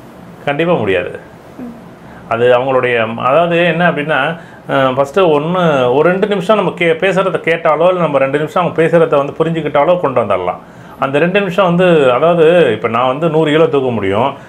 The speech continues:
Speaker 1: இப்ப நீங்க வந்து இருநூறு கிலோ வந்து weight வச்சிருக்கீங்க அப்படின்னா நான் எப்படி தூக்க முடியும்? அது என்னுடைய சக்தி இவ்வளவுதான் அப்படிங்கிற மாதிரி
Speaker 2: கரெக்ட்.
Speaker 1: இயற்கைக்கு அப்பாற்பட்ட சக்திகள் வந்து அதை விட பெருசா இருந்துச்சுன்னா அந்த ஹீலிங்கால ஒண்ணும் பண்ண முடியாது. அதை விட நான் ஹீலிங் வந்து இன்னும் வந்து என்னுடைய ஆத்ம சக்தியை நான் பெருக்கி அதை விட நான் தாண்டி வச்சிருந்தேன்னா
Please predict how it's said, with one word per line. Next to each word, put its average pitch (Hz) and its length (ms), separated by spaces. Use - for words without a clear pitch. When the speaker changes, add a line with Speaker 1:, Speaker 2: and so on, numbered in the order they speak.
Speaker 1:
இப்ப 147 120
நீங்க 165 180
வந்து 175 160
இருநூறு 170 340
கிலோ 175 180
வந்து 170 280
weight 160 220
வச்சிருக்கீங்க 151 480
அப்படின்னா 165 260
நான் 156 160
எப்படி 156 180
தூக்க 117 200
முடியும்? 98 280
அது 123 140
என்னுடைய 165 320
சக்தி - 260
இவ்வளவுதான் 143 440
அப்படிங்கிற 127 280
மாதிரி 139 320
Speaker 2:
கரெக்ட். - 420
Speaker 1:
இயற்கைக்கு 190 380
அப்பாற்பட்ட 175 480
சக்திகள் 160 380
வந்து 156 320
அதை 143 160
விட 165 100
பெருசா 156 280
இருந்துச்சுன்னா 139 320
அந்த 202 160
ஹீலிங்கால 160 580
ஒண்ணும் 139 220
பண்ண 123 180
முடியாது. 98 460
அதை 147 300
விட 170 180
நான் 196 220
ஹீலிங் 170 320
வந்து 160 340
இன்னும் 170 280
வந்து 160 200
என்னுடைய 143 300
ஆத்ம 147 300
சக்தியை 139 320
நான் 120 200
பெருக்கி 143 520
அதை 131 240
விட 175 140
நான் 180 160
தாண்டி 160 280
வச்சிருந்தேன்னா 131 600